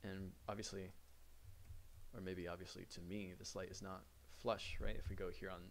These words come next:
side view, um, this is, is, uh, where's the D button here? This is inclined, um,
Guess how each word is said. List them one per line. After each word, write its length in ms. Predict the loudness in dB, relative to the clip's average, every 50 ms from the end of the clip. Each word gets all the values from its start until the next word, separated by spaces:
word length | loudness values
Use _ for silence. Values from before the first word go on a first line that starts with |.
| -8 -8 -10 -8
side 280 | -2 2 4 4 4 4
view, 200 | 2 -2 -4 -4 -8 -10 -14 -14 -14 -14 -14 -14 -14 -14 -14 -14 -14 -14 -14 -12 -10 -6 -4
um, 360 | -2 -2 -2 -2 -4 -6 -8 -8 -6
this 220 | -4 -2 -2 0 -2
is, 340 | -2 -2 -2 -4 -4 -6 -8 -12 -14 -12 -10
is, 260 | -10 -8 -8 -10 -12 -12 -12 -12 -12 -10 -8 -8 -6 -6 -4 -4 -2 -2 0
uh, 200 | -2 -2 -4 -4 -4 -2
where's 240 | -2 -2 -2 -2
the 120 | -4 -6 -8
D 180 | -6 -6 -6 -4 -2
button 240 | -2 -2 0 -2 -4 -2
here? 200 | -2 -2 -2 -2 -4 -6 -10 -12 -16 -16 -16 -18 -18 -18 -16 -8
This 180 | -4 -2 0 2
is 120 | 2 2
inclined, 480 | 2 0 4 4 6 6 6 4 2 -2 -6 -8 -10 -10 -12 -14 -8 -6
um, 320 | -6 -6 -4 -6 -6 -8